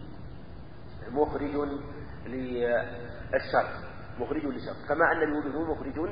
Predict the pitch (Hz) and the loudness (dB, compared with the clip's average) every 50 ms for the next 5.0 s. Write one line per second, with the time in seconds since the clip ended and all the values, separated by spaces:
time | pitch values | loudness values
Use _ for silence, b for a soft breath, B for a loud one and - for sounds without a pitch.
0 | - - - - - - - - - - - - - - 120 120 127 127 127 127 | -4 -6 -8 -8 -8 -10 -10 -10 -10 -10 -8 -8 -6 -6 -4 -4 -2 -2 -2 -2
1 | 117 - 120 120 117 117 117 117 113 113 113 107 92 76 - - - - - - | -2 0 2 2 2 4 4 4 4 2 2 0 0 -2 -4 -6 -8 -10 -10 -4
2 | - - 127 127 147 165 165 160 156 156 147 151 143 135 131 151 165 180 175 143 | 0 4 6 8 8 8 8 6 2 0 0 0 0 4 6 8 8 8 8 6
3 | 131 147 143 156 160 156 - 147 135 151 143 - - - 156 147 127 123 113 - | 6 6 8 8 8 8 8 4 2 2 0 -2 -2 -2 -2 -2 -2 -2 -4 0
4 | - 117 107 - - 110 120 139 139 131 127 123 127 151 - 139 139 151 170 180 | 2 2 2 2 2 2 4 6 6 6 6 4 2 2 2 0 0 -2 -2 -2